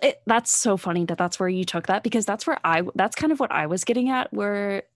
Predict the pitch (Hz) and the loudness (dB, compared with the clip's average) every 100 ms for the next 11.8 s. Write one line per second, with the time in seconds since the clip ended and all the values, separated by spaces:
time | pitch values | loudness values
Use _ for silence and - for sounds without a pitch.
0 | - - - - - 196 214 233 240 226 | -20 -20 -20 -6 -4 -2 -2 0 0 0
1 | 202 190 - - - 180 185 185 180 170 | -2 -4 -6 -8 -4 -2 0 0 0 -2
2 | - _ - - - - - - - _ | -10 _ -18 -16 -14 -16 -18 -20 -20 _
3 | _ _ _ _ 214 175 175 170 - 214 | _ _ _ _ -4 0 -2 -2 -4 -2
4 | 214 202 - 202 190 185 185 - 180 175 | 0 -2 -2 -2 -2 -4 -6 -4 -2 -2
5 | - 196 185 180 196 196 190 175 180 180 | -2 -2 -2 -2 -4 -2 -2 -2 -2 -2
6 | 175 180 175 214 262 302 285 - 202 240 | -4 -2 -2 -2 -2 -2 -4 -2 -2 -2
7 | 285 277 _ - - 220 214 247 294 330 | -4 -6 _ -20 -16 -8 -4 -2 0 0
8 | 269 262 240 226 214 202 202 - 214 196 | 0 0 0 0 -2 -4 -4 -4 -4 -4
9 | - 196 202 214 202 196 196 _ _ - | -2 -2 0 -2 -2 -2 -4 _ _ -20
10 | - 220 233 226 214 208 202 202 _ - | -10 -2 0 2 0 0 -2 -6 _ -16
11 | - 202 262 285 - 214 226 - | -6 0 0 0 -2 -4 -2 -8